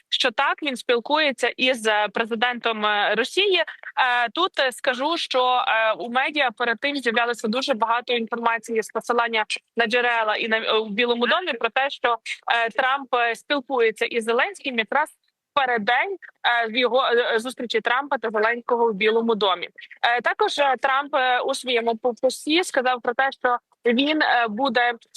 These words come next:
е, згодом повідомляти. О май гад. Вибачте, хвилину, мені треба перенести, е, мені треба змінити місце, е, де я,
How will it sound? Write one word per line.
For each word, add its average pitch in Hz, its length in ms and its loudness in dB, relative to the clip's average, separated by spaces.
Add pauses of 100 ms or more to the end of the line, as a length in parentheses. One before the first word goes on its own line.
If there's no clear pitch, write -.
(120)
е, 240 180 4
згодом 262 320 0
повідомляти. 247 680 0 (1400)
О 339 420 4
май 262 200 0
гад. 226 180 2 (220)
Вибачте, 294 760 0
хвилину, 311 420 2
мені 269 220 -2
треба 277 440 0
перенести, 254 680 0
е, 240 220 2 (1160)
мені 254 280 -4
треба 240 600 0
змінити 269 500 0
місце, 285 460 -2
е, 240 140 0 (640)
де 285 320 0
я, 247 480 0